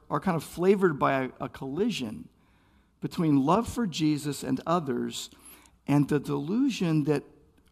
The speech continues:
is infecting the minds of many. We live in a time where sex and gender are now said to be confused and fluid, where we can't even define what a man or a woman is objectively.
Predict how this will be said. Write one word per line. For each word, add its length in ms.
is 160
infecting 640
the 100
minds 360
of 100
many. 300
We 100
live 160
in 80
a 40
time 420
where 160
sex 400
and 180
gender 340
are 160
now 440
said 300
to 60
be 120
confused 720
and 320
fluid, 580
where 260
we 160
can't 220
even 200
define 400
what 120
a 40
man 360
or 180
a 60
woman 560
is 480
objectively. 760